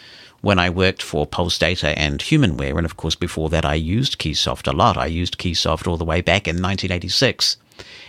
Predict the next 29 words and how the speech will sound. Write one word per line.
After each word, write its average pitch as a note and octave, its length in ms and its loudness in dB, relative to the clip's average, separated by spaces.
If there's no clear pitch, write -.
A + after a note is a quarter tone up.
And G#2 80 0
I A#2 80 4
think D3 300 -2
one C3+ 260 2
of D3 160 2
the C3+ 80 -2
challenges C3 720 2
of E2 140 -4
these F#2+ 500 0
proprietary A2 1000 0
environments F2 1000 -2
is A#2+ 220 2
that - 140 -8
technology A#2 640 0
is F#2+ 120 0
changing A2+ 520 0
so F2 240 0
quickly C#2+ 640 -4
that - 260 -6
they G2+ 200 2
can A#2 560 2
get G#2 340 0
behind, F2 640 0
they F2+ 160 2
can G2 340 0
lag A#2 380 2
behind D#2+ 600 0
pretty F2 220 -2
quickly. - 500 -4